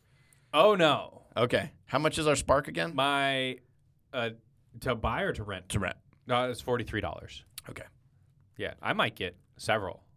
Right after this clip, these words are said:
Speaker 2: Just get an army?
Speaker 1: They're so cheap. <laughs> Um, I'm tempted to throw out a, a, a listener challenge. If you,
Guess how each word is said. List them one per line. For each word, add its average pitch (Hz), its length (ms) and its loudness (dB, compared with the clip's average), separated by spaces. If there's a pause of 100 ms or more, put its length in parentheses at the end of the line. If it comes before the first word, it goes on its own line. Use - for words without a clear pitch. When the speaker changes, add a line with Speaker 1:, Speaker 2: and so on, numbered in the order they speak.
(640)
Speaker 2:
Just - 120 -6
get 139 120 6
an 113 60 0
army? 117 340 0
Speaker 1:
They're 107 120 -8
so 107 320 0
cheap. - 420 -4
<laughs> 622 100 -2 (1200)
Um, 127 640 2 (1800)
I'm 139 180 0
tempted 151 400 -2
to 127 80 0
throw 131 220 2
out 120 220 0
a, 104 220 0 (160)
a, 110 140 -4 (160)
a 113 120 -6
listener 117 440 -2
challenge. 107 720 -2 (800)
If 104 160 -16
you, 110 360 -4